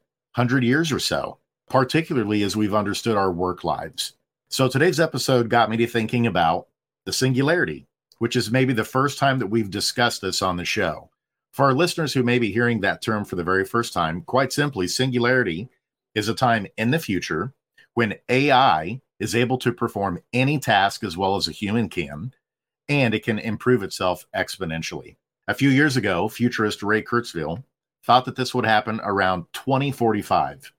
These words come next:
But get this, with already how quickly A I is advancing,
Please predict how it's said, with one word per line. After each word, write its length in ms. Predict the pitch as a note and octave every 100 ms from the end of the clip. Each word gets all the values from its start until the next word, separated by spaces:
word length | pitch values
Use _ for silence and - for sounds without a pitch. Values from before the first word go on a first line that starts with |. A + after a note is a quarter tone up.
| _ _ _
But 180 | F#2+ -
get 180 | A#2+ -
this, 460 | G2+ D2 - - _ _ _ _ _
with 220 | G#2+ A#2+
already 400 | A#2 A#2+ C3 B2+
how 220 | G#2 G#2 G2
quickly 540 | - C3 B2 F#2+ F#2
A 140 | G#2
I 160 | G2+ G2+
is 140 | G2+ E2+
advancing, 680 | D#2 F#2 G2 - A#2+ C3